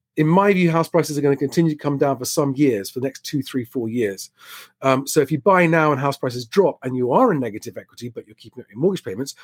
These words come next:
you can still live there. You're not at risk of having it taken back, but you won't be able to sell for some time. So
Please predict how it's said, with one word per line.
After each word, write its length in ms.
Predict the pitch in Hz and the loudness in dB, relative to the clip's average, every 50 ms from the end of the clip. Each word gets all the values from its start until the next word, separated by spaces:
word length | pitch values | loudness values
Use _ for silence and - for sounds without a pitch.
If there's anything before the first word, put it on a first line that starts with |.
| - _ _ | -20 _ _
you 80 | 240 254 | 0 0
can 100 | 208 175 | 0 0
still 180 | - - 196 | 2 2 4
live 180 | 160 185 208 160 | 4 4 2 2
there. 120 | - 104 | 0 -2
You're 80 | 123 139 | 0 2
not 140 | 151 156 143 | 2 2 2
at 80 | 135 | 2
risk 220 | 135 156 151 - - | 0 0 -2 -2 -4
of 80 | - | -6
having 180 | 143 139 135 131 | -6 -4 -4 -4
it 60 | 127 | -4
taken 260 | - 139 123 131 123 | -4 -6 -6 -4 -2
back, 340 | 120 139 139 107 101 - _ _ - - - _ - | 0 0 0 0 -2 -8 _ _ -20 -20 -20 _ -14
but 80 | - | -8
you 100 | - 135 | -2 0
won't 140 | 147 151 127 | 0 2 2
be 80 | 135 127 | -2 -4
able 100 | 117 117 | -6 -6
to 60 | - | -8
sell 440 | - - - - 139 120 101 92 - | -6 -4 -2 -2 -2 -4 -6 -8 -12
for 80 | - 110 | -16 -16
some 200 | - - 95 98 | -16 -14 -16 -18
time. 220 | - - 98 90 _ - | -20 -20 -20 -20 _ -4
So 240 | - - 156 147 | 0 2 2 2